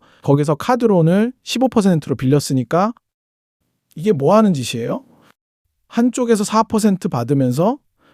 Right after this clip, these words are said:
다른 쪽에서 십오 퍼센트 내는 거잖아요. 제가 그때 형님한테, "형님, 차라리 처음부터 비상금 통장을 만들어 놓고 급할 때 쓸 수 있게 해놨으면 이런 일 안 생겼을 거예요." 이렇게 말씀드렸더니 형님이 그제야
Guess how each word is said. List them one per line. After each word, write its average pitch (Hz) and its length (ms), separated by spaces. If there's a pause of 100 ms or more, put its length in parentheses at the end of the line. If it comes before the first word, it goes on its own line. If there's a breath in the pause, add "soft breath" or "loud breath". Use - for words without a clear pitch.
(140 soft breath)
다른 190 340
쪽에서 214 320
십오 277 400
퍼센트 208 460
내는 139 320
거잖아요. 120 680 (880)
제가 139 260
그때 135 320
형님한테, 147 720
"형님, 175 540 (420)
차라리 196 340
처음부터 190 520
비상금 160 420
통장을 156 400
만들어 135 380
놓고 196 580 (420 soft breath)
급할 202 340
때 196 100
쓸 226 200
수 208 160
있게 160 180
해놨으면 160 500
이런 165 260
일 170 80
안 120 140
생겼을 185 420
거예요." 120 400
이렇게 147 260
말씀드렸더니 139 840 (360 soft breath)
형님이 220 540
그제야 151 560